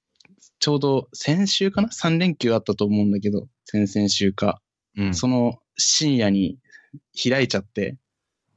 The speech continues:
Speaker 2: <laughs>
Speaker 1: ずーっと、なんか自分の生い立ちを見るような感じで、ブックマークを見てたっていうのがあって、そ-、そういうことに楽しみを見出してしまって、あー、老人化が止まらないなっていう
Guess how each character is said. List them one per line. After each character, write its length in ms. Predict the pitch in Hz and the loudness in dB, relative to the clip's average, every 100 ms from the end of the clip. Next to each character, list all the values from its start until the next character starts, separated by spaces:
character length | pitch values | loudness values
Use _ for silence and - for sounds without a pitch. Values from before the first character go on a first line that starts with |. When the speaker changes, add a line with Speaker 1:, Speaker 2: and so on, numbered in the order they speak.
| _ _ | _ _
Speaker 2:
<laughs> 1160 | - 87 82 82 85 76 - - - - - 107 | -12 -6 -4 -2 -4 -8 -12 -6 -2 2 2 2
Speaker 1:
ず 380 | 113 123 123 120 | 2 2 2 -2
ー 20 | |
っ 40 | - | -2
と、 280 | 120 113 - - | 0 0 -2 -6
な 60 | |
ん 40 | 101 | -2
か 80 | |
自 160 | 98 110 | 0 2
分 240 | 123 135 | 2 2
の 80 | 131 | 2
生 140 | 107 131 | 2 0
い 20 | |
立 160 | 139 | 0
ち 160 | 135 143 | 0 0
を 60 | 135 | 2
見 160 | 139 | 0
る 80 | 123 | 0
よ 140 | 113 | 0
う 20 | 101 | -2
な 100 | 101 | -2
感 200 | 104 101 | -4 -2
じ 120 | 98 | -2
で、 220 | 98 98 _ _ | -4 -8 _ _
ブ 60 | 110 | -6
ッ 40 | 107 | -4
ク 120 | - | 0
マ 140 | 117 113 | 0 0
ー 40 | |
ク 180 | - 98 | 0 0
を 40 | |
見 140 | 101 98 | 0 0
て 120 | 98 | 0
た 160 | 95 | -2
っ 60 | 90 _ | -6 _
て 80 | 95 | 0
い 100 | 95 | 2
う 40 | |
の 100 | 87 | 0
が 100 | 87 | -2
あ 40 | 87 | -6
っ 20 | - | -4
て、 180 | - 82 - _ _ - - | -4 -4 -6 _ _ -14 -10
そ-、 320 | - - 120 | -6 -2 -2
そ 200 | - 135 | -2 0
う 60 | 139 | 0
い 80 | 139 | 0
う 60 | |
こ 140 | 143 143 | 0 0
と 100 | 110 | 0
に 120 | 98 | 0
楽 220 | - 117 | 0 -2
し 120 | - | 0
み 160 | 131 110 | 0 2
を 60 | 101 | 2
見 200 | 107 110 | 2 0
出 120 | 113 | -2
し 80 | - | -2
て 80 | |
し 140 | - 127 | -2 0
ま 80 | 127 | -2
っ 40 | |
て、 240 | - 107 - | -2 -4 0
あ 180 | 113 113 | 0 2
ー、 40 | |
老 180 | 117 120 | 2 0
人 260 | 117 123 | 0 0
化 140 | 117 117 | 0 0
が 120 | 117 | 2
止 100 | 120 | 2
ま 120 | 113 | 2
ら 100 | 113 | 2
な 120 | 120 120 | 2 2
い 60 | |
な 220 | 120 127 | 2 0
っ 60 | 131 | -2
て 160 | - 110 | -2 0
い 160 | 104 | 0
う 100 | 98 | -2